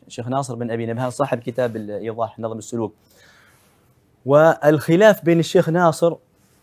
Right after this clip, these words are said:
وبقية شيوخ التصوف حسب قراءاتي البسيطة أن الشيخ، يعني، ناصر بن أبي نبهان كان أكثر عمقا في الفلسفة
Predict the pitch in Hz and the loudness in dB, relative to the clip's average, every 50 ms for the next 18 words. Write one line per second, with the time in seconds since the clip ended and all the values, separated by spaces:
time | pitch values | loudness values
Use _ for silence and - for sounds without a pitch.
0 | _ _ - 123 131 123 127 131 - - 185 180 170 156 - - - 156 170 156 | _ _ 0 2 4 4 4 4 2 0 0 2 2 0 0 -2 0 2 2 2
1 | 143 139 - 147 - - 170 170 165 151 - - 156 151 - 151 123 - - _ | 2 -2 -8 -10 -6 -4 -2 -2 -2 -4 -4 -6 -6 -2 0 -2 -2 -2 -8 _
2 | _ _ - 143 143 143 120 147 139 - 127 113 120 120 - 160 151 139 - 151 | _ _ -2 2 2 2 2 2 0 -2 -2 -2 -2 -2 -2 -2 -4 -2 -4 -6
3 | 151 - _ _ _ _ _ _ _ _ _ _ _ _ _ - 131 147 151 147 | -8 -8 _ _ _ _ _ _ _ _ _ _ _ _ _ -4 -2 -2 0 -2
4 | 143 143 - - 165 175 180 165 - - - - _ _ _ _ _ _ _ 120 | -2 -4 -4 -4 -2 -2 -2 -2 -6 -10 -18 -20 _ _ _ _ _ _ _ -8
5 | 117 117 110 110 113 113 110 110 107 - 107 117 143 156 165 165 156 - 156 139 | -6 -6 -4 -6 -6 -6 -8 -8 -10 -8 -6 -4 -2 -2 -2 -4 -4 -6 -8 -6
6 | 127 135 127 104 135 131 127 131 127 120 113 120 139 147 147 135 - _ 147 139 | -6 -6 -6 -6 -6 -6 -4 -4 -4 -4 -4 -4 -8 -8 -8 -10 -10 _ -8 -8
7 | 131 131 - - 151 151 _ _ 131 117 117 - 120 143 151 - - 143 135 123 | -8 -8 -10 -10 -12 -14 _ _ -12 -12 -10 -10 -10 -10 -10 -10 -10 -12 -12 -10
8 | - 127 120 117 - 127 117 - - 104 - - | -10 -10 -10 -10 -8 -10 -10 -10 -12 -14 -14 -14